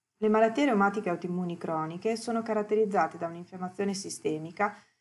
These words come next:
in cui la risposta del sistema immunitario, normalmente deputata alla protezione del nostro corpo, eh, diventa invece causa di danno e disfunzione degli organi che colpisce.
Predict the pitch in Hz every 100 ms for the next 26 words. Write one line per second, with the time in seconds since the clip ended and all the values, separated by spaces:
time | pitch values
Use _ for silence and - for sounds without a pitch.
0 | _ 220 214 247 240 208 202 196 175 165
1 | 160 175 - 196 190 170 165 175 196 180
2 | 165 160 160 170 175 190 190 160 175 196
3 | 185 180 160 156 165 160 190 180 165 165
4 | - 247 254 170 156 151 208 202 _ _
5 | _ - 190 202 247 247 220 196 196 196
6 | 214 185 160 160 185 190 180 160 170 -
7 | 254 247 160 180 208 185 156 156 160 160
8 | - 160 156 - 143 - 160 160